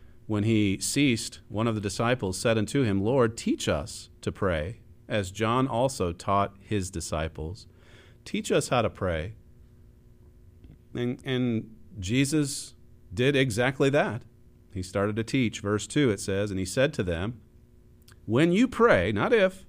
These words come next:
"'when you pray, Our Father, say, Our Father which art in heaven, hallowed be thy name.'" That, that mean, "Hallowed be thy name." That means keep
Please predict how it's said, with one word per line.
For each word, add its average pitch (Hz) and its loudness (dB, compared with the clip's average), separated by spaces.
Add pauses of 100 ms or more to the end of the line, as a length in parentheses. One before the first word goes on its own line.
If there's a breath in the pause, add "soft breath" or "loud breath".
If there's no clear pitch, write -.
(400)
"'when 139 2
you 220 2
pray, 160 2 (1160)
Our 120 2
Father, 131 2 (400 soft breath)
say, 120 4
Our 135 4
Father 175 6
which 117 0
art 151 2
in 123 2
heaven, 139 0 (220 loud breath)
hallowed 165 6
be 147 6
thy 120 2
name.'" 104 0 (640)
That, 131 0
that 147 4
mean, 139 4
"Hallowed 147 8
be 139 4
thy 123 4
name." 110 0
That 147 0
means 151 4 (460 soft breath)
keep 247 4